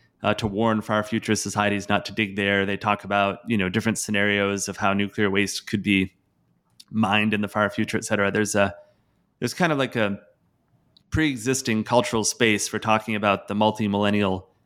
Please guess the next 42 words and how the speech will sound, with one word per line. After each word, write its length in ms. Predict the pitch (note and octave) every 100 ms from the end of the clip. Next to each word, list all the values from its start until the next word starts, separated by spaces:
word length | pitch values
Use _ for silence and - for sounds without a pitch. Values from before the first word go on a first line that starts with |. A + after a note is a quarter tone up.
| _ _ _ -
communication 640 | C3+ A#2 G#2 C3+ B2+ A2+
challenges 680 | G2+ G#2 G2 G2 G2 F#2+ - - _ _ _ _ - - -
posed 320 | B2+ B2 G#2+
by 120 | G#2
nuclear 300 | G#2+ G#2+ A2
waste. 200 | G#2+ A2
But 140 | A#2+ A#2
then 180 | D3+
you 60 | D#3
show 180 | - D3
up 100 | C3
into 120 | A#2
Finland 380 | A#2+ B2 A2 G2+
and 100 | G2+
it's 140 | G2
all 340 | G#2+ G2+ F2+ - - _ _ _
paperwork 640 | - C3+ B2+ G#2+ G#2+ G#2 -
and 80 | G2+
numbers 440 | A2 G#2 G#2 G2
and 100 | G#2
documents. 500 | G#2 G#2 - F#2 F#2+
So 140 | A#2+
I 60 | A#2
think 280 | E3 D#3 -
the, 240 | B2 F#2+ - _ _ _ _ -
the 60 |
most 240 | C#3 C3+ -
interesting 720 | D#3+ - C#3+ - B2+ A#2 A2 - -
deep 220 | A2+ B2
time 240 | - A#2 A2
futurologies 760 | A#2+ A2+ A2 G#2+ A2 G#2 G2
turned 220 | - A2
out 200 | G#2 F#2
to 80 | -
be 160 | A2 G#2+
in 80 | G2+
the 60 |
most 340 | G2+ G2+ - -
banal 320 | G#2 G#2 G#2
and 120 | G2
mundane 520 | G2 G2+ G2+ G2+ G2 -
technical, 680 | G2+ - G2 G2 F2 -